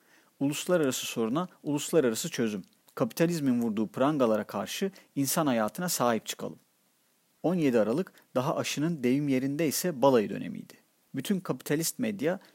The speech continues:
tünelin ucundaki ışık göründü havasındaydı. Mesele sadece bir yıl falan dişimizi sıkmaktı. Türkiye'de kendine komünist diyen bir takım partiler bile "Bilim buldu, kurtulduk." havasındaydı. Ama dip ve uluslararası kardeş örgütleri "Bilim buldu,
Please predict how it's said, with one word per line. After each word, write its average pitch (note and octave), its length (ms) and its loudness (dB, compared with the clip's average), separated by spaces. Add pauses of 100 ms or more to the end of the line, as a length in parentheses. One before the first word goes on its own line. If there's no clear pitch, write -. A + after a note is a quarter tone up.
tünelin D#3+ 320 0
ucundaki A#2 460 0
ışık - 260 -6
göründü C3 300 2
havasındaydı. G2+ 680 -4 (300)
Mesele C#3 340 -2
sadece D#3 500 0
bir E3+ 120 2
yıl C#3 140 0
falan D#3+ 340 -4
dişimizi C#3 340 -4
sıkmaktı. - 560 -8 (340)
Türkiye'de C#3+ 380 2
kendine C#3 340 2
komünist C#3 480 -4
diyen B2+ 220 0
bir D3 80 0
takım B2+ 280 -4
partiler B2 600 0
bile C3+ 240 -4 (140)
"Bilim D3+ 340 0
buldu, A#2 200 -2
kurtulduk." C3 500 -4
havasındaydı. G2+ 640 -4 (520)
Ama G#2+ 280 -2
dip F#3+ 120 0 (240)
ve A#2+ 60 -6
uluslararası B2 640 0
kardeş C3 440 -4
örgütleri G#2+ 600 -4 (160)
"Bilim C#3+ 320 4
buldu, B2 360 2